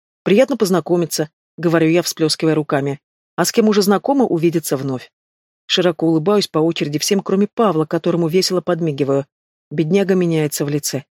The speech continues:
Однозначно он был предупрежден обо мне, и все же до конца с эмоциями справиться не смог. "Когда свадьба?" уточняет с неловким смешком. Словно не верит, что это происходит на самом деле. Данил снова приобнимает меня за талию.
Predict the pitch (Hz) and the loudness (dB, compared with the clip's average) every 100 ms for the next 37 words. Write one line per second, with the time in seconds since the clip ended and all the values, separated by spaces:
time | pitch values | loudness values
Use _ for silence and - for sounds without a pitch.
0 | _ - 196 202 165 185 180 180 - 175 | _ -4 0 2 2 0 -2 -4 -2 -2
1 | 170 170 180 175 - 202 233 202 151 151 | 0 0 0 0 -2 0 0 0 0 0
2 | 151 151 - _ _ 165 - 165 156 151 | 0 -4 -6 _ _ -10 -4 -2 0 0
3 | 143 151 151 - 151 160 - 156 151 - | -2 -2 -2 -2 -2 -2 -2 -4 -2 -2
4 | 139 135 - 139 135 131 - _ _ _ | -2 -4 -6 -6 -6 -6 -10 _ _ _
5 | _ _ _ _ _ _ - 170 214 220 | _ _ _ _ _ _ -2 2 2 2
6 | 247 240 151 139 _ - 170 170 - 180 | 2 2 0 -2 _ -6 -2 -2 -2 -2
7 | 156 - 175 160 - 165 - 175 156 - | -2 -2 0 0 -2 -6 -4 -2 -4 -4
8 | 117 _ _ _ _ _ - 240 220 220 | -8 _ _ _ _ _ 0 2 4 4
9 | 208 233 175 196 170 170 165 - 185 170 | 4 2 2 0 0 0 -2 0 -2 0
10 | 180 - 180 175 151 123 123 _ _ _ | -2 0 -2 -2 -2 -4 -6 _ _ _
11 | _ - 160 190 214 247 226 202 208 208 | _ -8 0 4 4 4 2 0 0 2
12 | 180 160 165 165 160 170 165 147 160 147 | 0 0 0 0 -2 -2 -2 0 -2 -2
13 | 135 127 | -4 -6